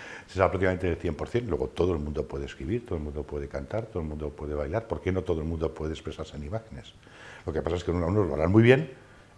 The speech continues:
y otros lo harán muy mal. Igual que hay grandes escritores y yo escribo muy mal. Ellos saben escribir sin falta de ortografía y yo también. Ahora ellos saben expresarse de una forma que tiene interés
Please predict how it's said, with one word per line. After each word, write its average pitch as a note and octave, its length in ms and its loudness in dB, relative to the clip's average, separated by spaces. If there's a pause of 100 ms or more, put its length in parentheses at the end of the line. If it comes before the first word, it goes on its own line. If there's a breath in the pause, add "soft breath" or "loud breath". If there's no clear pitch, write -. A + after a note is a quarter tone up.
y D#2 40 -4
otros F2 180 2
lo D#2 60 4
harán D2 160 0
muy C2+ 100 -4
mal. A#2+ 240 4 (180)
Igual C#2+ 260 -4
que D#2+ 100 -4
hay D2+ 80 -2
grandes E2 260 0
escritores G2 460 -2
y D2+ 60 -4
yo D2 80 -4
escribo D2 260 -4
muy C#2 140 -4
mal. A2 160 -2 (480 loud breath)
Ellos E2 200 0
saben E2+ 180 2
escribir G2 300 -4
sin - 100 -8
falta E2+ 220 -2
de E2 60 0
ortografía F2 560 -2
y D#2 80 -8
yo E2+ 140 -2
también. E2+ 400 -2 (300 loud breath)
Ahora D2+ 140 -2
ellos D2 100 -6
saben E2 180 -2
expresarse E2 400 -4
de D#2 60 -4
una D#2+ 100 -4
forma F2+ 280 -2
que D2 100 -6
tiene E2 200 -4
interés F2+ 480 -4